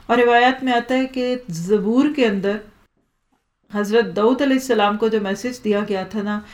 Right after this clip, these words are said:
वो भी इसी आयत वाला मैसेज है। लफ्ज़ कोट करना चाहें तो कर सकती हूँ, लेकिन मफ़हूम बिल्कुल यही है कि लोगों से दरगुजर करो।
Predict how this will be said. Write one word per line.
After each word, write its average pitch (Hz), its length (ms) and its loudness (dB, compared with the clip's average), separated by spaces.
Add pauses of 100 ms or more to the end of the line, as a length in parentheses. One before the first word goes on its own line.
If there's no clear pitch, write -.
(140)
वो 220 180 4
भी 233 100 -4
इसी 214 360 -4
आयत 180 280 -6
वाला 180 180 -4
मैसेज 175 440 -10
है। 175 120 -14 (640)
लफ्ज़ 208 320 -6
कोट 220 280 -2
करना 220 260 -2
चाहें 220 220 -2
तो 214 80 -4
कर 220 140 -4
सकती 226 360 -6
हूँ, 214 100 0
लेकिन 196 380 -4 (340)
मफ़हूम 254 300 0
बिल्कुल 240 300 0
यही 202 300 0
है 202 120 0
कि 202 180 -2
लोगों 196 380 -2
से 196 180 -4
दरगुजर 175 460 -6
करो। 175 340 -10